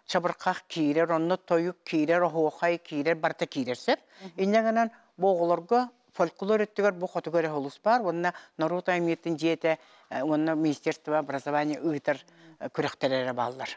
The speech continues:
Speaker 1: Онтон булланы бу маны түгөненен юппукынан туганан этиякпын багарабын. Биллен торор киһи барыта олок камытынан барар. Инегенен туризм хайыннары ти бриллиантовый нотка конкурс бут.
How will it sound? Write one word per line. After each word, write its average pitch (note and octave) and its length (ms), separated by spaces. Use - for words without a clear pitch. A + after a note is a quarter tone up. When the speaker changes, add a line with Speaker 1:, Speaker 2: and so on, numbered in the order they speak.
Speaker 1:
Онтон A3+ 400
булланы G#3+ 400
бу G3 140
маны F#3+ 320
түгөненен F3+ 560
юппукынан F3 540
туганан F#3 340
этиякпын E3+ 460
багарабын. F3 400
Биллен E3 320
торор G3+ 280
киһи F3 240
барыта F3 360
олок F3+ 280
камытынан C#3 580
барар. A#2+ 280
Инегенен G#3 460
туризм F3 460
хайыннары F3+ 580
ти F3 100
бриллиантовый E3 680
нотка D#3 360
конкурс D#3 500
бут. D#3 140